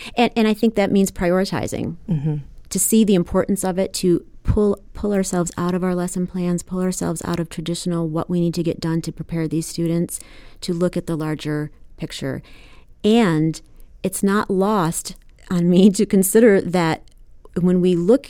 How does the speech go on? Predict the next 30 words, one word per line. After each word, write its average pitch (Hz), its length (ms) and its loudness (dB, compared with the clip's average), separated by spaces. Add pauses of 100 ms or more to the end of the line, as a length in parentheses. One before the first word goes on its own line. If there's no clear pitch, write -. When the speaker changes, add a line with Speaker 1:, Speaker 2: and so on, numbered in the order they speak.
(100)
Speaker 1:
to 185 200 -2
workplace, - 1040 -2
when 170 180 -2
we 165 140 0
look 180 320 0
at 180 160 -2
what 160 220 -2
employers 156 680 -2
are 156 200 -2
wanting 147 920 -2 (120)
and 151 200 4
needing 165 500 2 (380)
from 165 140 0
Speaker 2:
Mm-hmm. 165 60 2
Speaker 1:
their 147 140 0
hires, 180 680 -4 (1300)
they 175 160 0
are 170 100 2
skills 202 440 -2
like 156 160 -2
communication 175 960 -2
and 156 100 -6
collaboration 165 1080 -2
and 147 480 0 (240)
Speaker 2:
Sure. - 240 -6
Speaker 1:
diversity 185 560 4
and 180 100 4
inclusion 180 540 0
skills, 143 440 -4
professionalism, 165 1200 -2